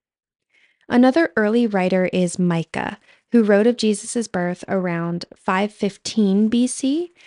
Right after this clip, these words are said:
after the temple was rebuilt. So Micah five two says, "But you, O Bethlehem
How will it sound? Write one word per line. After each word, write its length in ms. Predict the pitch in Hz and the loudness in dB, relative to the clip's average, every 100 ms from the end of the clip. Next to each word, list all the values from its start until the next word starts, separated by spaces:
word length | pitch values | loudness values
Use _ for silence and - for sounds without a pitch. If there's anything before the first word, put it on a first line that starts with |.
| - - | -18 -2
after 300 | 214 214 226 | -2 0 -2
the 100 | 214 | -2
temple 400 | - 196 190 185 | -2 -4 -2 -2
was 220 | 180 - | -4 -4
rebuilt. 460 | 170 160 - - - _ _ _ _ _ _ - | -6 -6 -8 -10 -14 _ _ _ _ _ _ -4
So 160 | - 226 | 4 4
Micah 380 | 220 233 302 | 4 2 0
five 480 | 302 - 202 202 208 | -2 -2 0 -2 -4
two 240 | - 202 190 | -4 -2 -2
says, 540 | - - - - - _ _ - | -4 -10 -10 -16 -20 _ _ 0
"But 160 | 214 | 2
you, 400 | 214 233 262 285 - | 4 2 4 2 0
O 180 | 226 220 | 0 0
Bethlehem 680 | 202 202 233 226 247 247 | -2 -4 -6 -2 0 0